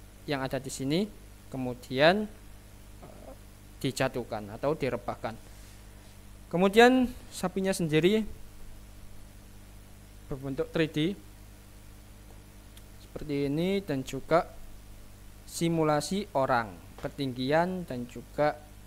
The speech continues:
eh, lebar sapi itu sendiri. Oke, ya. Seperti yang saya jelaskan tadi, harapannya sap-,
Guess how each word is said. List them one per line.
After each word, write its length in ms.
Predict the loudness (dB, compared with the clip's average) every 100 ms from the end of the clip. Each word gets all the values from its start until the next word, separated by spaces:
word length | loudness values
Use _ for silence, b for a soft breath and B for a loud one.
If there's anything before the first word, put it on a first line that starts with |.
| -14
eh, 360 | -12 -10 -10 -12 -14 -16 -16 -6
lebar 640 | -2 -2 4 4 4 0 -8 -16
sapi 400 | -10 -6 -6 -4
itu 160 | -6 -6
sendiri. 400 | -8 -10 -10 -12 -14 -16 -18 -16
Oke, 240 | -8 -6
ya. 20 | -6 -12 -16 -16 -18 -18 -18 -18 -16
Seperti 480 | -10 -4 -4 0 2
yang 40 | 4
saya 80 |
jelaskan 480 | 2 4 0 2 2
tadi, 560 | 2 4 6 8 10 8
harapannya 560 | 8 6 4 2 4
sap-, 320 | 4 4 4